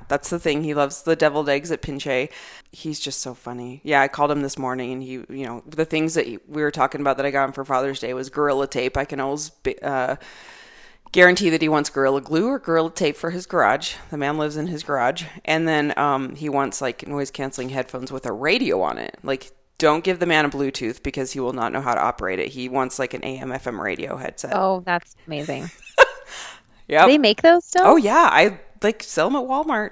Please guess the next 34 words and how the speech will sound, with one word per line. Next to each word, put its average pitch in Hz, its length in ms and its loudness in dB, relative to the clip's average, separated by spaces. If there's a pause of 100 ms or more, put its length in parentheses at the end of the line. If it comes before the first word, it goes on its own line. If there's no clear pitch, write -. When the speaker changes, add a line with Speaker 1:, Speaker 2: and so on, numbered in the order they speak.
(440)
Speaker 1:
Heck 226 340 0
yeah, 269 380 4
Speaker 2:
Oh, - 20 0
Speaker 1:
they 233 160 -2
do. 220 160 -2
Speaker 2:
wow, 247 340 8
there's 220 260 6
a 233 40 -6
market 240 320 4
for - 80 -4
this. 165 220 2
Speaker 1:
There 185 180 2
really 156 320 2
is. - 720 -4 (560)
Speaker 2:
This - 160 -10
is 190 100 -10
Ronnie 185 280 2
Speaker 1:
And 175 80 -2
Speaker 2:
Z. 220 120 2
Speaker 1:
Ronnie 160 360 2
Z 147 540 -4
is 139 800 -6 (340)
one 143 180 -4
of 151 60 -8
their 151 80 -4
Speaker 2:
He's 214 100 -2
Speaker 1:
top 202 140 8
Speaker 2:
the 220 80 6
target 208 460 4
Speaker 1:
co-, 208 40 6
<laughs> 202 60 4
Speaker 2:
demographic. 190 460 2
Speaker 1:
target 180 580 2 (500)
demographic. 151 880 -6